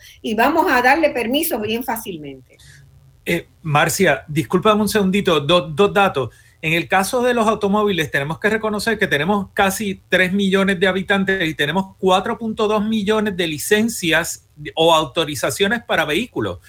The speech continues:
Speaker 2: Esa es una barbaridad.
Speaker 1: Una
Speaker 2: Y la
Speaker 1: barbaridad.
Speaker 2: otra cosa es que, eh, nosotros hemos ido creando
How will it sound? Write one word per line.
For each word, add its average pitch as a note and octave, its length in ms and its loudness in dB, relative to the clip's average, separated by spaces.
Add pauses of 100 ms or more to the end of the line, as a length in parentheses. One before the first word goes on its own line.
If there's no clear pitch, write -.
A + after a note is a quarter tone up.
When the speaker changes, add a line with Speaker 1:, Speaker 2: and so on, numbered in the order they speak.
(420)
Speaker 2:
Esa A3+ 180 -4
es A#3 100 -2
una A#3 160 2
barbaridad. D#3+ 720 0 (260)
Speaker 1:
Una F3+ 200 -6
Speaker 2:
Y E3+ 60 0
la D#3+ 80 4
Speaker 1:
barbaridad. D#3 120 4
Speaker 2:
otra G#3 320 -2
cosa A3 500 -2 (320)
es F3 180 -2
que, G#3 380 2
eh, F3 320 0
nosotros E3+ 840 -2
hemos F#3+ 280 -2
ido A3 380 -2
creando F3 1040 0